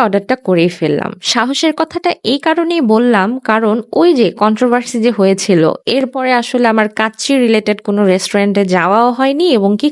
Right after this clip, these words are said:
খাওয়াও হয়নি। এই প্রথম ঘরে বসে আমি কাচ্চি দরবার থেকে ফুড পান্ডার মাধ্যমে এই খাবারগুলো অর্ডার করে নিয়ে আসলাম। So দেখা যাক খাবার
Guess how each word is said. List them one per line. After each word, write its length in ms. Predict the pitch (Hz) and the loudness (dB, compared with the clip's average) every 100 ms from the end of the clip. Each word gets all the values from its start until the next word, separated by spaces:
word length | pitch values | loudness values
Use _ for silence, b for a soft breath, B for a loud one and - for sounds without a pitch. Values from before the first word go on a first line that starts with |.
| - | -2
খাওয়াও 400 | 214 185 175 180 175 | -2 0 2 2 0
হয়নি। 300 | 151 131 - - B B B 226 | -4 -4 -6 -12 B B B -2
এই 60 | 262 202 | -2 -2
প্রথম 400 | 277 277 349 370 359 233 | -6 -6 -4 0 0 0
ঘরে 200 | 233 262 220 | 2 2 2
বসে 260 | 247 - 359 285 | 0 2 0 2
আমি 180 | 214 226 381 214 | 2 2 0 -2
কাচ্চি 260 | 196 214 196 | -4 -2 0
দরবার 240 | 190 190 196 | 0 -2 -4
থেকে 160 | 214 311 320 | -4 -4 -2
ফুড 180 | 226 - | -4 -2
পান্ডার 300 | 190 180 196 190 | -4 -2 0 0
মাধ্যমে 300 | 175 170 269 311 | 0 -2 -2 -2
এই 40 | - | 0
খাবারগুলো 460 | 185 175 180 214 339 | 0 0 0 2 2
অর্ডার 180 | 196 175 170 | 2 0 0
করে 140 | 170 175 | 0 0
নিয়ে 140 | 156 143 - | 0 -2 -4
আসলাম। 260 | - - - B B B - | -8 -10 -12 B B B -4
So 60 | 339 262 | -2 0
দেখা 200 | 269 285 311 | -2 -2 0
যাক 120 | 226 - - | 0 -4 -8
খাবার 260 | 233 233 | -2 -2